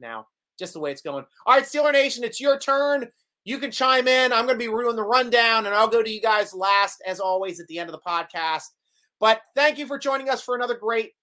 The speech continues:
Steeler Nation vidcast, sponsored by Total Sports Enterprises. Be sure to check them out online at, oh, it's W W W T S E shop dot com. Be sure to follow them on Twitter at Total Sports E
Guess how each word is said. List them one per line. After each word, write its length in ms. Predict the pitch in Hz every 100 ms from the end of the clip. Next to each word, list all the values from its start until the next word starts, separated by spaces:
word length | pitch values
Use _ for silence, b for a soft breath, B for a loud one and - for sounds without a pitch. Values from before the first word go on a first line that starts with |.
| _ -
Steeler 340 | - 226 220
Nation 340 | 214 214 196
vidcast, 800 | 143 190 190 196 190 185 180 - _ _
sponsored 480 | - 220 226 233
by 100 | 214
Total 300 | 202 226 220
Sports 300 | 214 202 185 -
Enterprises. 560 | 226 220 214 208 180
Be 120 | 170 165
sure 200 | 254 247
to 80 |
check 240 | 220 196 -
them 100 | 170
out 200 | 160 160
online 800 | 180 196 208 160 151 143 147 143 _ b b -
at, 180 | 185 - _ b _ -
oh, 140 | 190 156
it's 120 | - 139
W 240 | 247 262
W 280 | 240 226 220
W 480 | 202 202 202 185 185 _ _
T 200 | 247 240
S 220 | 220 -
E 180 | 208 196
shop 480 | - - 196 185 -
dot 220 | 147 135 -
com. 520 | 254 262 254 233 185 _ -
Be 80 | 190
sure 180 | 254 240
to 60 |
follow 400 | - 233 247 247
them 180 | 220 214
on 200 | 185 160
Twitter 560 | - 247 262 254 240 b b -
at 260 | 254 254 - -
Total 300 | 262 240 170
Sports 540 | - - 254 233 - 254
E 240 | 247